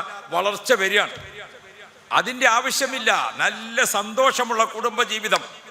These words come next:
കുടുംബജീവിതം എന്ന് പറഞ്ഞാൽ തന്നെ എന്താണ്? സന്തോഷമാണ്, അല്ലേ? നബിയുല്ലാഹി ആദം,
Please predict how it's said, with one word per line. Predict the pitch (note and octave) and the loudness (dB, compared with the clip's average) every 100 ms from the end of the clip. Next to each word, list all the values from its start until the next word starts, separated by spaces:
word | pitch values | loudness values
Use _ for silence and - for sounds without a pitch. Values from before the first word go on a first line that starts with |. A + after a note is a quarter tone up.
| F3+ - | -16 -8
കുടുംബജീവിതം | G#3+ B3 B3+ C#4 B3 B3 A#3+ | -2 0 2 2 0 -2 -2
എന്ന് | A#3+ A#3 | -2 0
പറഞ്ഞാൽ | G#3 G#3+ A#3 A3+ A#3 | -2 2 2 2 0
തന്നെ | A#3 | 0
എന്താണ്? | G#3+ G#3+ G#3 G3 - A3 G#3+ | 2 2 2 -2 -12 -14 -6
സന്തോഷമാണ്, | G3 G3 A3 A3 G#3 F3 C3+ | -4 -2 0 0 0 -2 -2
അല്ലേ? | G3 A3+ D#3 - - - - E3+ | 0 2 0 -4 -16 -18 -14 -2
നബിയുല്ലാഹി | G3 G3 A#3 G3+ G3 F#3 G3+ | 0 0 -2 2 2 2 2
ആദം, | D#3+ F3 D#3 | 2 2 0